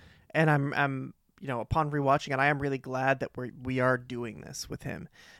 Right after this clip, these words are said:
because it's so easy for him to fall into that, like, uh, grandfatherly role. You know, he's, he'll be there to smack you on the back of the head, but then, you know, pat you on the back. Um, and th-, that's definitely a trope.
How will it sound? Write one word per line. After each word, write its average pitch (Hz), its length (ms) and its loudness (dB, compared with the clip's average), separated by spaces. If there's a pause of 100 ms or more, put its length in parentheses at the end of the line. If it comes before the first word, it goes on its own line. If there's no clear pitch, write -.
because 151 260 2
it's 151 180 -4
so 190 380 8
easy 160 380 0
for 131 160 -2
him 139 220 0
to 131 120 -10
fall 131 480 2
into 131 320 -4
that, 123 260 -2
like, 117 300 -8 (640)
uh, 127 500 2
grandfatherly 139 840 2
role. 135 560 6 (160)
You 139 100 -2
know, 135 80 4
he's, 135 280 0
he'll 147 120 0
be 147 140 0
there 143 160 4
to 139 80 -2
smack 139 400 -2
you 151 40 2
on 139 60 0
the 135 80 -4
back 135 220 4
of - 20 -14
the 117 80 -4
head, 135 240 2
but 131 140 -8
then, 123 240 -4
you 123 100 -6
know, 120 100 -6
pat 135 240 0
you - 100 -4
on 123 100 -4
the 123 60 -8
back. 123 360 -2 (320)
Um, 131 540 2 (300)
and 147 340 2
th-, 143 240 0
that's - 480 4 (160)
definitely 170 500 6
a 139 140 6
trope. - 500 0